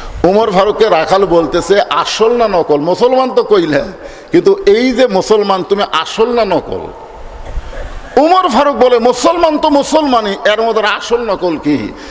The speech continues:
রাখাল বলতেছে, "আসল মুসলমান যারা হবে, তারা চাওয়ার ব্যাপারে সতর্ক থাকবে, জীবন গেলেও তারা আল্লাহ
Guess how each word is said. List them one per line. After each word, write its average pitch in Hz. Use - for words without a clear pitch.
রাখাল 208
বলতেছে, 285
"আসল 208
মুসলমান 254
যারা 175
হবে, 185
তারা 165
চাওয়ার 226
ব্যাপারে 196
সতর্ক 254
থাকবে, 170
জীবন 233
গেলেও 285
তারা 294
আল্লাহ 220